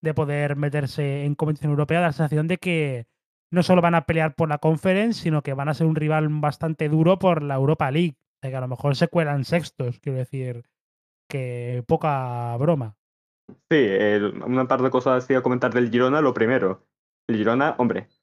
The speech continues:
Speaker 2: he oí-, he oído a gente incluso decir que este equipo puede clasificar a Champions. Yo cre-, no me subiría quizás tan arriba, a pesar de las buenas sensaciones y el gran juego del equipo. Pero sí que es verdad que el Girona me está dando eso, esas vibes, ¿no?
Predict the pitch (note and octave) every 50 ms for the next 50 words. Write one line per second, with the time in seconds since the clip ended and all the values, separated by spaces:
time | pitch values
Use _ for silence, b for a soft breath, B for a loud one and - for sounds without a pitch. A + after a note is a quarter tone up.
0 | _ _ _ A#2+ B2 B2 C3 C3+ C#3 - - C#3+ D3 D#3 D#3+ D#3+ D#3+ D3+ - -
1 | D3+ D3+ D3 - E3+ D#3+ - C3 B2+ - B2 A#2+ A2+ G#2+ G#2+ C3 B2+ B2+ C#3+ C3
2 | - C3+ B2 - C3 B2 B2+ A#2 B2 B2 A#2+ C3+ B2+ - C#3 A#2 C3 - C3 B2
3 | A#2+ A#2+ - - C3 C3 C3 - D#3 D#3 D#3+ D#3+ - C3 A#2+ C3 D3 D#3 D3+ -
4 | D3+ D3 D3+ D3+ D3 D3 C#3+ C#3+ - C3+ C3 C3 C3 B2 B2 B2+ B2+ - C3+ B2+
5 | - - B2 B2+ C3+ A#2 G#2+ - G2+ G#2+ B2 D#3 D#3+ - A2+ - A#2 A#2 A2+ G2
6 | A2+ A2+ A2 G#2+ G#2+ G#2 G#2 G2+ - A2+ A2 A2 - A#2+ A2 - A2 G#2+ - A2+
7 | A#2+ A#2+ A#2 - B2 A2+ G2+ G2 A#2 A2+ A2 - A#2+ A2+ G#2+ A2 G2+ A2+ G#2+ G#2
8 | G#2+ G#2 B2 B2 A#2+ - F#3+ C4 - _ _ _ _ _ _ _ _ _ _ _
9 | - A#2 A#2 - C3 B2 D3 D3+ C#3+ C#3 D#3 F3 E3+ - - E3 D3+ C3+ C3 C3
10 | C3+ D3 E3+ E3+ E3 - D3 D3 D#3+ E3 D#3+ F3 E3 E3 - - C#3+ C#3+ D3+ -
11 | - D#3+ D3 - C3 A#2 A#2 B2+ D#3+ A3 - - - C#3+ E3 A#3 -